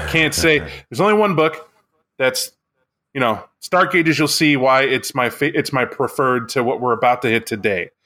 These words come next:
Speaker 1: which is why I
Speaker 2: Mm-hmm.
Speaker 1: stumbled on that. Um, I will state this. I think the Bali Revised is a work to make it digestible for
Speaker 2: Right.
Speaker 1: a modern audience to be able to use, so the S Ts don't say no. But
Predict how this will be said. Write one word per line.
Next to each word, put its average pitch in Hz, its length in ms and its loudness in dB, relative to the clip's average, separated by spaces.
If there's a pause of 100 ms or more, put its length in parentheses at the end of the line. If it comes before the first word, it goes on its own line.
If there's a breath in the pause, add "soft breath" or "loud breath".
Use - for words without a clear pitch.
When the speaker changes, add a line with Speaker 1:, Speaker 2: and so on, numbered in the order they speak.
(240 soft breath)
Speaker 1:
which 123 140 -6
is 113 100 0
why 113 120 2
I 110 60 4
Speaker 2:
Mm-hmm. 110 60 0
Speaker 1:
stumbled 101 360 -2
on 92 160 -2
that. 85 180 -8 (360)
Um, 113 180 0
I 127 80 2
will 151 80 2
state 151 300 0
this. - 380 -4
I - 60 -18
think 143 220 0
the 143 60 -2
Bali 151 360 2
Revised 131 600 0 (320 soft breath)
is 117 220 0
a 107 100 2
work 127 540 -2
to 156 140 0
make 147 260 0
it 143 140 -2
digestible 113 760 -2 (460)
for 107 400 2 (200)
Speaker 2:
Right. 139 80 -2
Speaker 1:
a 123 40 0
modern 120 400 2
audience 113 440 0
to 120 100 -8
be 110 100 0
able 107 180 0
to 110 140 -6
use, 127 480 0
so 160 100 -2
the 151 140 -2
S - 140 -2
Ts 175 180 0
don't 160 180 0
say 143 160 -2
no. 98 260 -2 (580)
But - 300 -2